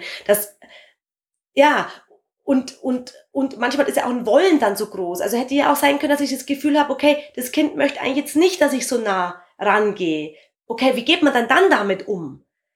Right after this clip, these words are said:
Also wenn das Gefühl ist, „Okay, jetzt braucht's noch Abstand.“ Ja, okay, dann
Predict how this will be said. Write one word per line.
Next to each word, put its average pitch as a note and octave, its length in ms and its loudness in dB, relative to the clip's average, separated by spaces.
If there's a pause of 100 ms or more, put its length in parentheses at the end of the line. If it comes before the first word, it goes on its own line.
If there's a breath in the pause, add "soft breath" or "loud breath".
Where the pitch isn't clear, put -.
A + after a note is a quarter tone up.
(120)
Also A#3 240 2
wenn A#3+ 140 2 (160 loud breath)
das G3+ 140 -10
Gefühl C4 220 -2
ist, C4+ 100 2
„Okay, C#4 160 0
jetzt - 260 -4
braucht's C4 320 -2
noch D4 120 2
Abstand.“ - 680 -4 (280)
Ja, E4 280 2
okay, D4+ 280 2
dann G3+ 220 -4